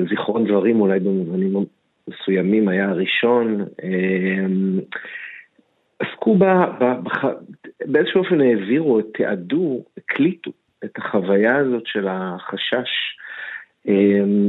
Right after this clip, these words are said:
שהאליטה הוותיקה מאבדת את מקומה, אה, ש-, שמשהו הולך להחליף אותה. אה, ו-,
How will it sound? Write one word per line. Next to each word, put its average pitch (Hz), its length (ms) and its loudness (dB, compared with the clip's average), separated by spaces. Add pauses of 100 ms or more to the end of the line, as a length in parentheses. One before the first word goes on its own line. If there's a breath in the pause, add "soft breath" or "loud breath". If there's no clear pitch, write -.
(140)
שהאליטה 110 600 2
הוותיקה 110 800 -2
מאבדת 95 560 0
את - 160 -12
מקומה, 85 400 -6 (440)
אה, 87 200 -8
ש-, - 160 -6 (260)
שמשהו 95 500 -2
הולך 87 240 -2
להחליף 85 340 -4 (100)
אותה. - 240 -8 (880 loud breath)
אה, 92 520 4 (1000)
ו-, 98 340 0